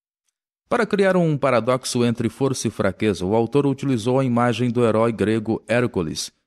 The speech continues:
que é forte e sublime, e a imagem do Corcunda de Notre Dame, que é fraco e grotesco. O discurso científico característico do pré-modernismo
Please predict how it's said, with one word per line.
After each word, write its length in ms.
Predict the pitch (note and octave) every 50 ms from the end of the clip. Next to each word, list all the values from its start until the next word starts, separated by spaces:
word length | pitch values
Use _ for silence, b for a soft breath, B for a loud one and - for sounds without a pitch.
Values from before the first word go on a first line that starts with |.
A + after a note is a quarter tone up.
| _ _
que 140 | - B2+ C3+
é 80 | C3+ B2+
forte 580 | - - C#3 C#3 C#3+ C#3+ C#3 C3+ - D3+ C#3 -
e 100 | C3+ C3+
sublime, 680 | - - D3 C3+ G2+ G2+ A#2 C#3 B2+ F#2 D2 - - - _ _ _ _ -
e 80 | F#2
a 60 | G#2 G#2
imagem 600 | G2 F2+ F2 F#2+ G#2 A#2+ A#2 G2 A2 A2+ G#2+ G2
do 220 | F#2+ G#2 G#2 F#2+
Corcunda 640 | - - G#2+ G2 F#2+ - - A#2 B2+ B2 A#2 A#2 A2+
de 140 | G2+ G#2+ G#2
Notre 500 | G2 F#2 G2 G#2+ A2+ A2 - - A2+ G2
Dame, 480 | E2 F#2 G2 G2+ F#2 C#2+ B1 - - _ _ _ _ _
que 140 | - G2 G2
é 80 | G#2+ A2
fraco 600 | - - - F#2+ F#2 F#2 G2 - - B2 A#2+ - -
e 80 | A#2 A#2
grotesco. 720 | A2+ A#2+ B2 B2+ - - F#2+ E2+ - - - - D2 - _ _ _ _ _ _ _ _ _ _ _ _ _ _ _ _ _ _ _ _ _ _ _ _ _
O 100 | - G#2+
discurso 560 | G#2+ B2+ B2 - - - D#3 D#3 C#3+ - C3+
científico 680 | A#2+ - C#3 B2 G#2 - A#2+ A#2+ G#2+ - - - - A2
característico 800 | - A2 G#2 G#2 G2+ - - G2+ F#2+ G#2+ G#2+ - - - - G#2
do 120 | F2+ F#2 E2+
pré-modernismo 880 | - G2+ G#2 G2 F#2 F2 D#2 F2+ E2+ E2+ F2 F#2+ F#2 F#2+ F2+ D#2+ -